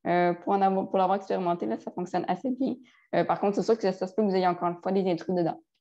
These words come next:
Donc, euh, peut-être des petits tamias, là, ou autres, ou autres, là, qui viennent, euh, vous voir, mais ça reste de la faune, donc ça peut être intéressant.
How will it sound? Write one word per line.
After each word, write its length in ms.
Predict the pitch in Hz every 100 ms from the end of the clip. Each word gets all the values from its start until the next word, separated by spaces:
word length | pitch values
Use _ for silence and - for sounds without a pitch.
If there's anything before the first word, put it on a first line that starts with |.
| _
Donc, 260 | - 160 160
euh, 200 | 160 160
peut-être 220 | - 170
des 120 | 170
petits 180 | 165 -
tamias, 360 | 165 170 170 175
là, 100 | 175
ou 220 | 170 156
autres, 160 | 156 - -
ou 160 | 160
autres, 240 | 160 165 185
là, 80 |
qui 180 | 175 175
viennent, 280 | 175 170 170
euh, 120 | 160
vous 160 | 160 165
voir, 240 | 160 277 359
mais 240 | 165 - _ _ _ _ _ -
ça 140 | 170
reste 160 | 175 185
de 60 |
la 100 | 190
faune, 280 | 190 185 226
donc 140 | 196
ça 120 | 190 170
peut 100 | 220
être 100 | 175
intéressant. 460 | 170 165 165 -